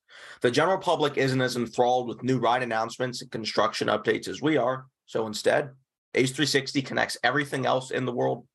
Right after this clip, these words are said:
to roller coasters. In the past months, we've covered topics such as how a two thousands animated film defied the gender norms of roller coasters, the link between various musical artists and roller coasters, and how theme parks are different across the world.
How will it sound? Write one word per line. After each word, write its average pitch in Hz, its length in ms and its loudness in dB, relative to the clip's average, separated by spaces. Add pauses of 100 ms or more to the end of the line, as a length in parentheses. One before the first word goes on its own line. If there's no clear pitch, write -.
to 120 80 -2
roller 113 280 0
coasters. - 580 -10 (420)
In 110 60 0
the 113 60 2
past 131 300 2
months, 127 460 -4 (400)
we've 120 180 2
covered 123 280 0
topics 120 380 0
such 113 200 0
as 107 100 -4
how 107 140 2
a - 80 -4
two 127 120 -2
thousands 117 420 0
animated 113 440 -2
film 120 420 -2
defied 131 440 0
the 120 80 -10
gender 120 300 -2
norms 117 280 -4
of 95 100 -10
roller 131 220 2
coasters, 120 540 -4 (440)
the 107 80 -2
link 127 200 2
between 113 320 -2
various 135 380 2
musical 127 400 0
artists 120 340 -2
and 110 120 -10
roller 127 240 0
coasters, 143 540 -4 (360)
and 110 120 -6
how 120 120 4
theme 123 240 -2
parks 123 280 0
are 113 60 -4
different 113 320 -4
across 98 280 -6
the 107 100 -6
world. - 300 -4